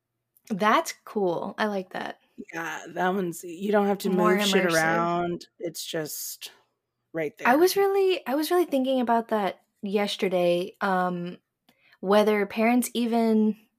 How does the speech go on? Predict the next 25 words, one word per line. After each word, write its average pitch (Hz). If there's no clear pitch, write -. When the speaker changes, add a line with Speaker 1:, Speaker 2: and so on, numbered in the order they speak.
Speaker 1:
play 233
along 202
anymore 175
with 185
the 190
whole 180
Santa 180
thing, 180
or, 190
you 190
know, 180
a 196
lot 196
of 202
parents 202
do, 185
but -
they 220
don't 269
make 233
it 214
as 190
immersive 175
as 170
you're 175